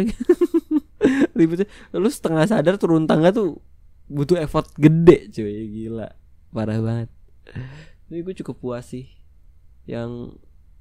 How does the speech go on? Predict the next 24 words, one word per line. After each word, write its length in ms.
cukup 240
puas 220
sih 100
dengan 240
hasilnya 540
sih. 320
Keren, 260
keren. 220
Terus, 560
eh, 560
apa 80
lagi 260
ya? 140
Gue 160
juga 260
mulai 400
ya, 240
walaupun 320
kamar 200
gue 140
masih 100
berantakan 480
sih 200
ini. 80